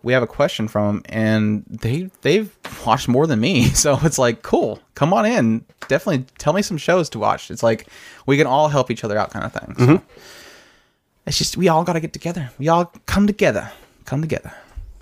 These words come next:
Speaker 1: I think we, I think we hit that question pretty hard. Probably made some people mad, too. <laughs>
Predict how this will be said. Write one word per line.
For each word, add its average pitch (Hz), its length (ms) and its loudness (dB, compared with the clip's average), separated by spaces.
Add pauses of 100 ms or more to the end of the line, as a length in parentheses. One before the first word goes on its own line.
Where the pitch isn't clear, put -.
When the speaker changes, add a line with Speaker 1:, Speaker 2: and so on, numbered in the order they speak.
(1080)
Speaker 1:
I 123 120 -4
think 127 60 -4
we, 110 140 2
I - 40 4
think 151 120 2
we 104 100 0
hit 113 160 -2
that - 120 2
question 107 320 -2
pretty 117 160 -4
hard. 113 180 -2 (1400)
Probably 123 220 2
made 127 140 0
some 123 100 -4
people 123 180 -2
mad, 110 240 -4
too. - 180 -10 (260)
<laughs> - 60 6